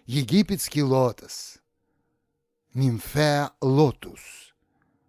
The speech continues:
Цветы его тоже белые, только несколько крупнее.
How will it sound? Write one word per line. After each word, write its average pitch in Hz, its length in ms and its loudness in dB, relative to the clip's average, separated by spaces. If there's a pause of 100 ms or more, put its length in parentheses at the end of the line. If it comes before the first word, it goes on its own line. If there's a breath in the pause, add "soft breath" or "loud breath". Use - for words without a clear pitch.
(500 soft breath)
Цветы 208 380 4
его 254 160 6
тоже 147 400 2
белые, 127 580 -2 (540)
только 240 420 4
несколько 233 400 4
крупнее. 107 880 -6